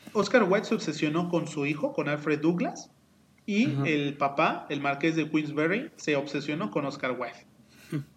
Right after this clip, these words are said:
Speaker 1: De hecho, eh, en alguna ocasión se presentó por donde estaba su casa, eh, la calle Tide Street, en
Speaker 2: Ajá.
Speaker 1: junio de mil ochocientos noventa y tres, y iba con un boxeador.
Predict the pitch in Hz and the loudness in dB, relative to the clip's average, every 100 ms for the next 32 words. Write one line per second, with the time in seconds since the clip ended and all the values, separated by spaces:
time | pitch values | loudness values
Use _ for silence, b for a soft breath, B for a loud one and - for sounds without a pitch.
0 | - _ _ _ _ _ _ - B - | -20 _ _ _ _ _ _ -20 B 6
1 | 170 175 220 214 185 185 156 143 139 135 | 8 8 6 4 2 0 0 2 2 2
2 | 135 131 131 131 131 - - 196 170 165 | 2 0 -2 -4 -8 -14 -6 0 2 4
3 | 175 240 233 226 190 214 - 156 147 139 | 4 2 2 2 0 -4 -2 -4 -4 -4
4 | 143 139 165 196 175 139 127 147 151 151 | -6 -2 -2 0 0 0 -2 0 0 -2
5 | - 156 143 180 233 - 147 131 131 131 | -2 -2 -2 -4 -10 -12 -8 -6 -6 -4
6 | - 147 147 147 147 143 B - - 156 | 0 2 2 0 -2 -8 B -4 2 4
7 | 151 139 151 165 220 - - - - - | 2 -2 0 0 0 -4 -20 -20 -20 -20
8 | - - - 147 139 139 196 202 214 156 | -20 -20 -4 -2 -2 0 0 0 2 2
9 | 165 202 185 170 175 185 185 185 180 202 | 2 0 0 -2 -2 -2 -2 -2 0 0
10 | 185 175 226 - - 180 170 160 - - | 2 2 2 -4 -6 0 2 0 -8 -20
11 | - 196 185 190 180 170 180 196 - 147 | -8 0 0 2 2 2 2 0 2 2
12 | 135 151 - | 2 -2 -4